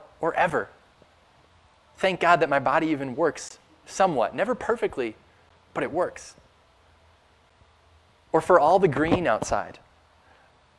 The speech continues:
Uh, here's just a subtle little way to praise God when you see something beautiful. Don't say,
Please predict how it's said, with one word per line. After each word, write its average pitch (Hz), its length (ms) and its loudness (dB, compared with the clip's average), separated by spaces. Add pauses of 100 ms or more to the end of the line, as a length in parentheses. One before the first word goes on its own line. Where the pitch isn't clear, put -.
(120)
Uh, 123 60 -10
here's 180 220 2
just 202 160 -4
a 156 60 -2
subtle 151 340 0
little 139 220 4
way 113 320 -4 (680)
to - 100 -6
praise 135 400 -2
God 127 260 0
when 117 120 -6
you 110 100 -8
see - 180 -6
something 110 320 -12
beautiful. 101 460 -10 (880)
Don't 160 240 0
say, 170 420 0